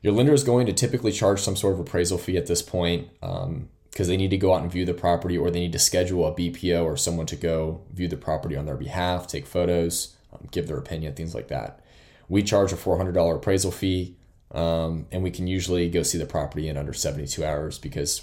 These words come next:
obviously we need to move fast on, on most of the deals that we're lending on.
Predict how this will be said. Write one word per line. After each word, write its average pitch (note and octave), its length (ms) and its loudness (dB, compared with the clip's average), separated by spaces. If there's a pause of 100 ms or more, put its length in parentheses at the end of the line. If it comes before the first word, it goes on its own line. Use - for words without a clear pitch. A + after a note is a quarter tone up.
(220)
obviously E2+ 600 -2 (200)
we F2 120 -2
need E2+ 140 0
to D#2 60 -4
move D#2 160 -4
fast C#2+ 320 -4
on, D#2 260 -4 (120)
on E2 160 -2
most F2 200 2
of - 40 -12
the E2 80 -4
deals D2 240 -4
that C#2+ 160 -2
we're C#2+ 60 -4
lending D2+ 320 -4
on. A#1+ 200 -8